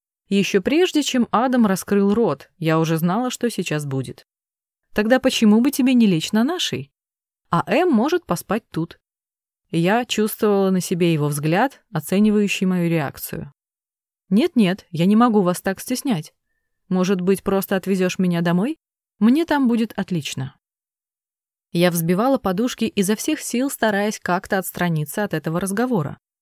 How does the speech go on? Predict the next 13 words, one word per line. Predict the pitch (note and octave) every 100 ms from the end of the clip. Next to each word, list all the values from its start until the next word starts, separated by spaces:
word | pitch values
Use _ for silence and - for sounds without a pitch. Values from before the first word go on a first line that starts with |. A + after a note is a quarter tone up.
| _ _ _
Мне | F3+ F#3
требовалось | F#3 F#3+ F#3 F#3 F3+ F3
пространство. | - F3+ - F3 D3 - - - _ _ _ _
Мне | F3+ F#3+ G#3
требовалось | G#3+ A#3 A3 G#3 G#3 G3+
вырваться | D#3+ G3 A#3 D3+ C#3+ C#3+
отсюда. | C#3 - D3 - _ _ _ _ _ _ _ _
«Не | - G#3
говори | G#3 A3 E4
глупостей», | C#4 B3+ A3 D3+ - C#3
сказал | - D#3 D3 C#3+
ей | C#3+ -
Адам. | C#3+ C3+ C#3